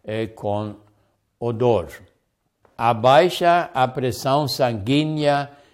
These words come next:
a, eh, e os níveis de colesterol. Isso também é importante, que se tenho, eh, pressão alta, hipertensão,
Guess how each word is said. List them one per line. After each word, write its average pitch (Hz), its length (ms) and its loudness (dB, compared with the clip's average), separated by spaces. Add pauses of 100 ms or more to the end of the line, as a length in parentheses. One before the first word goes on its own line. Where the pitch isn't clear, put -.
(260)
a, 117 420 0
eh, 110 380 -2
e 123 140 0
os 143 220 2
níveis 117 540 0
de 117 140 -2
colesterol. 117 960 -2 (840)
Isso 139 440 -2
também 131 680 -2
é 120 180 -4
importante, 135 920 -2
que 131 240 -2
se 120 200 -4
tenho, 123 640 -2 (320)
eh, 107 460 -2 (120)
pressão 120 560 -4
alta, 104 540 -6
hipertensão, 117 920 -6